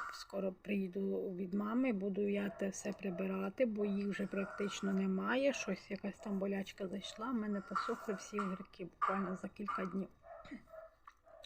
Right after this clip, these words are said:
Тож, трошечки зібрала, закрила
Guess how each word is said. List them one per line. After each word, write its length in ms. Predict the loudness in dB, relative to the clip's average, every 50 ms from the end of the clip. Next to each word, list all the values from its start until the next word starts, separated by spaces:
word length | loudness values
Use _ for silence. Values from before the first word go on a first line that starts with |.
| -14 -12 -10 -10 -10 -8 -8 -8 -8 -10 -10 -12 -14 -16 -18 -20 _ -20 _ -10
Тож, 460 | -6 -4 -2 0 2 2 2 0 0 -4 -8 -16 -20 -20 _ -20 _ _ -20 -18 -18 -14 -4
трошечки 580 | 6 12 12 12 12 12 0 -4 -2 2 2 6
зібрала, 540 | 6 6 8 12 12 12 12 12 12 12 10
закрила 640 | 8 2 4 6 8 8 8 8 6 2 0 -4